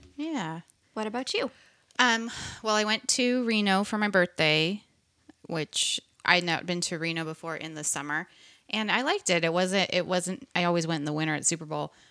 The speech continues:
Speaker 1: when it was freezing and there was snow on the ground.
Speaker 2: <laughs>
Speaker 1: So it was nice going when it was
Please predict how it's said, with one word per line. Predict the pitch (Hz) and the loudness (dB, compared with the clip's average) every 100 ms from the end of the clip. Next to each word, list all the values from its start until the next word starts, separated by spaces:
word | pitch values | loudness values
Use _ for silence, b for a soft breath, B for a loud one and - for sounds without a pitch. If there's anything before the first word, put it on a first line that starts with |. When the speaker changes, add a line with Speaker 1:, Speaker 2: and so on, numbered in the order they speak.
| b | b
Speaker 1:
when | 170 | -8
it | 151 | -6
was | 151 | -6
freezing | - 165 156 156 151 | -6 -4 -2 -2 -2
and | 151 | -2
there | 143 | -4
was | 147 | -2
snow | - 151 143 | 0 0 0
on | 143 | -2
the | |
ground. | 143 143 143 151 | -4 -4 -4 -8
Speaker 2:
<laughs> | - 247 - - 254 | -10 -8 -8 -6 2
Speaker 1:
So | 233 | 4
it | 175 | 4
was | 214 196 | 2 4
nice | 190 180 208 - | 6 6 4 0
going | 196 180 175 170 165 | 0 0 0 -2 -2
when | 160 160 | -4 -4
it | 151 | -4
was | 151 151 - | -4 -4 -6